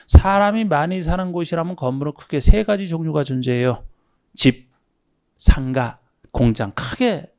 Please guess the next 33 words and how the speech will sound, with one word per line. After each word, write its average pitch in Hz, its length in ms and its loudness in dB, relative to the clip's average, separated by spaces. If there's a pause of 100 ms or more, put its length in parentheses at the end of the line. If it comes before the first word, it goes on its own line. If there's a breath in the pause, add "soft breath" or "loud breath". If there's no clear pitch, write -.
(260)
물건을 113 360 -2
생산하는 110 500 -2
공장, 123 680 -2 (300 soft breath)
물건을 110 340 -2
소비하는 127 460 0
집, 151 600 0 (840 soft breath)
중간에 113 340 0
유통을 110 320 4
담당하는 120 400 2
상가, 131 680 -2
이렇게 - 220 -8
세 131 140 -2
가지가 113 280 -4
존재하고요. 120 600 0 (760 soft breath)
사람이 202 340 6
많이 208 220 2
안 196 140 2
사는 196 240 2
곳에는 190 320 0
주로 175 200 -2
산과 170 520 2
강이 131 280 -2
존재하고 117 680 -2
농과 120 500 0
밭 - 280 -4
이런 107 200 -4
것도 95 220 -4
있을 185 180 0
겁니다. 98 400 -4
그런 120 160 0
걸 113 80 0
상상해 120 340 -2
보시면 170 540 4